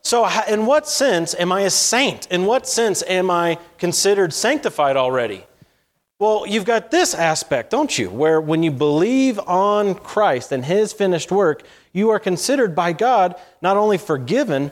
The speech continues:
but perfectly holy, because the holiness of Jesus covers you completely. And so we're called holy ones. You here this morning, if you're a believer in Jesus, you're a saint.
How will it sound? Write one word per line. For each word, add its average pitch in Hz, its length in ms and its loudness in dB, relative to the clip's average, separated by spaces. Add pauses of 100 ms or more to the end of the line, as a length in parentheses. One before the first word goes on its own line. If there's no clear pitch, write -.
(100)
but 156 180 -4
perfectly 208 500 -2
holy, 202 460 0
because 131 260 -4
the 139 80 -4
holiness 208 520 -2
of 127 100 -6
Jesus 185 480 -2 (380)
covers 330 460 -2
you 92 200 -8 (240)
completely. 202 600 -4 (560)
And 185 120 -2
so 226 240 2
we're 175 260 -2
called 170 300 -2
holy 294 300 0
ones. 117 340 -4
You 247 320 0 (160)
here 214 180 0
this 214 220 -4
morning, 247 240 2
if 165 120 -2
you're 170 120 2
a 151 40 0
believer 185 400 0
in 175 100 0
Jesus, 226 480 -2 (180)
you're 226 140 0
a 208 40 0
saint. 302 520 -2